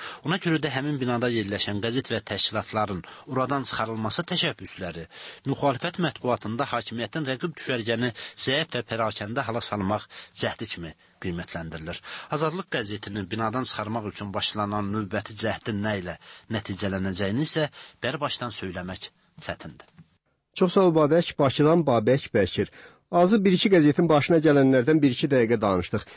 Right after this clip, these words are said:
Speaker 2: Müxalifətə yaxın qəzetlərdən danışdıq. Amma beynəlxalq jurnalist təşkilatları Azərbaycanda elektron medianın hakimiyyətin inhisarında olduğunu deyirlər.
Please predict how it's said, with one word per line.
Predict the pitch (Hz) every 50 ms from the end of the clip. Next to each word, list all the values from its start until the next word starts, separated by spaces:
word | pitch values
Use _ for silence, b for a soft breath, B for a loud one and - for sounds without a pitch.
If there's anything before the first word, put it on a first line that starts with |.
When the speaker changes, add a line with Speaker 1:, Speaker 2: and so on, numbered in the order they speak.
| B B -
Speaker 2:
Müxalifətə | 147 147 - 190 185 - 233 214 262 240
yaxın | 202 165 127 - 156 139 113
qəzetlərdən | 98 90 82 92 - _ _ - 95 92 90 104 95 95
danışdıq. | 92 90 87 87 - - - - -
Amma | 170 180 220 - -
beynəlxalq | 220 202 208 202 - 240 214 -
jurnalist | 202 175 165 160 226 - -
təşkilatları | - 147 131 - 151 143 131 - 147 139 139 - -
Azərbaycanda | 143 131 127 139 135 131 131 123 117 - 127 123 131 165 160
elektron | 127 139 131 127 - - 156 165 165
medianın | 165 160 143 135 147 139 131 139 151 - -
hakimiyyətin | 120 120 143 135 127 - - 139 135 127 - 170 165 175
inhisarında | - 180 151 143 135 123 - - - 143 131 131 131 131 139 151 117
olduğunu | 85 104 95 92 87 92 98 98 92
deyirlər. | 90 95 95 90 92 95 101